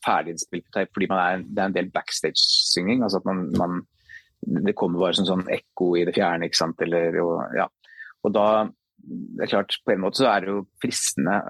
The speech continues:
fordi man spiller kanskje seks-syv show i uka, så er det jo liksom spare der man kan spare, på en måte. Eh, men jeg kjente at det var et eller annet med den følelsen at du mister litt kontinuiteten i rollen da, hvis du ikke skal prøve å gjøre alt,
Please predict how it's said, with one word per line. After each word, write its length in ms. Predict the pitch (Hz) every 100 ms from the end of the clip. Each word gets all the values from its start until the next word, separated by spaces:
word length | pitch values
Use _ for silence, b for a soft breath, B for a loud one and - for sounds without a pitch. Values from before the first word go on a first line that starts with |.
| 95
fordi 220 | 113 92 92
man 100 | 92
spiller 280 | - 87
kanskje 240 | 90 85 87
seks-syv 340 | 90 - 87
show 200 | 85 92 87
i 120 | 87
uka, 200 | - 98
så 220 | - 92
er 80 | 87
det 80 | 87
jo 80 | 87
liksom 200 | 85 85 -
spare 440 | - - 95 85
der 100 | 87 85
man 80 |
kan 140 | 85 92
spare, 240 | 101 82
på 60 | -
en 80 | 78
måte. 200 | 127 165 _ b b b _ -
Eh, 460 | 101 104 101 101 - 123
men 140 | 120
jeg 220 | 123 120
kjente 320 | - 107 113 113
at 220 | - - _ _ _ -
det 380 | 98 - - 123
var 160 | 117
et 80 | 110 -
eller 140 | 123 120
annet 20 |
med 80 | 117
den 20 | -
følelsen 280 | 104 87 107
at 80 | 104
du 80 | 127
mister 400 | 135 - - 101
litt 80 | 95
kontinuiteten 880 | - 110 110 - 120 85 82 _ 110 107
i 80 | 107 110
rollen 320 | 98 85 117
da, 60 | 127
hvis 140 | 101 -
du 60 | 113
ikke 160 | - -
skal 160 | 87
prøve 220 | - 101
å 20 | 101
gjøre 300 | 98 82 90
alt, 220 | 113 -